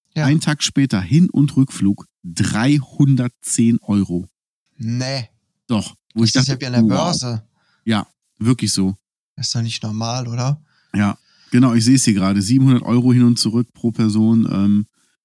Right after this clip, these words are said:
Speaker 1: Ja.
Speaker 2: allerdings total geil. Äh, ich hab hier Hinflug.
Speaker 1: Und das ist wahrscheinlich Economy, ne?
Speaker 2: Ja, natürlich.
Speaker 1: Noch nicht mal ein bisschen. Und bei so einem langen Flug ist das auch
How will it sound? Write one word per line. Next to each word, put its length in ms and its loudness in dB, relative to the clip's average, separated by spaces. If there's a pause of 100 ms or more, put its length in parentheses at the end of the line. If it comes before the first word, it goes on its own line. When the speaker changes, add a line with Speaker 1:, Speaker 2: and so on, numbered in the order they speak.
Speaker 1:
Ja. 100 -4
Speaker 2:
allerdings 300 2
total 320 0
geil. 340 0 (960)
Äh, 440 -2
ich 160 -4
hab 120 -2
hier 160 2
Hinflug. 260 4
Speaker 1:
Und 60 -2
das 140 0
ist 160 2
wahrscheinlich 460 -4
Economy, 560 -2
ne? 280 -2 (1040)
Speaker 2:
Ja, 320 -4 (280)
natürlich. 380 -10
Speaker 1:
Noch 160 -6
nicht 220 -2
mal 320 -4
ein 240 -8
bisschen. 500 -6 (1000)
Und 340 -14
bei 120 -6
so 120 -4
einem 120 0
langen 220 -4
Flug 340 -4
ist 160 -8
das 220 -8
auch 220 -8